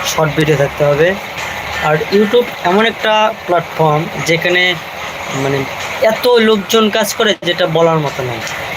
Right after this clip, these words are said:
সেখান থেকে আসলে এই যে মনিটাইজেশন পাওয়াটা একটু টাফ ব্যাপার, কিন্তু আপনি যদি নিজে থেকেই কাজ করতে শিখেন বা জানেন তাহলে অবশ্যই অল্প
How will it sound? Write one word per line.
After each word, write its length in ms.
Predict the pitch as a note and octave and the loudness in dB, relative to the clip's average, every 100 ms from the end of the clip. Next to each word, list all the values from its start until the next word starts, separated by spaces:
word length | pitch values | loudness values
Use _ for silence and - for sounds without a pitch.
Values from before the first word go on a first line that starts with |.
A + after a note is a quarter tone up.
| - | -4
সেখান 340 | - G3 G3+ G3+ | -2 0 2 2
থেকে 220 | A3 G#3+ | 2 2
আসলে 240 | G3 F#3+ | 2 2
এই 60 | F#3+ | 2
যে 80 | F#3 | 2
মনিটাইজেশন 540 | F3+ F#3 F3+ F3 F3+ D#3 | 2 2 2 2 0 0
পাওয়াটা 600 | F#3+ G3 E3 C#3 C#3 D3+ - - - - F3 | 2 2 2 2 2 0 -4 -10 -10 -6 -4
একটু 180 | - D#3+ | -4 0
টাফ 160 | D#3+ D3 | 0 2
ব্যাপার, 300 | D3+ D3 F#3 F#3+ - - - - | 2 2 2 0 -8 -10 -6 2
কিন্তু 320 | E3 D#3 E3 | 2 2 2
আপনি 180 | D#3+ E3 | 2 2
যদি 280 | D#3+ D#3 E3 | 2 2 2
নিজে 260 | E3+ F3 E3+ | 2 0 0
থেকেই 220 | D#3+ E3+ | 0 0
কাজ 240 | E3+ D#3+ - | -2 -4 -2
করতে 280 | - - D3 D3 - | -4 0 -2 -2 -2
শিখেন 460 | - D#3 D#3+ D#3 | -2 0 2 2
বা 180 | C#3+ C#3+ - | 2 0 0
জানেন 340 | D3+ D#3+ D3+ C#3 - - - - - | 0 2 2 0 -8 -10 -10 -6 0
তাহলে 340 | D#3+ E3 E3+ - D#3+ | 2 4 2 0 0
অবশ্যই 680 | E3 F#3+ - - E3+ D#3 E3+ - - - G#3+ | 2 2 2 2 2 2 0 -6 -8 -4 0
অল্প 340 | A3 G#3 A3+ | 0 2 0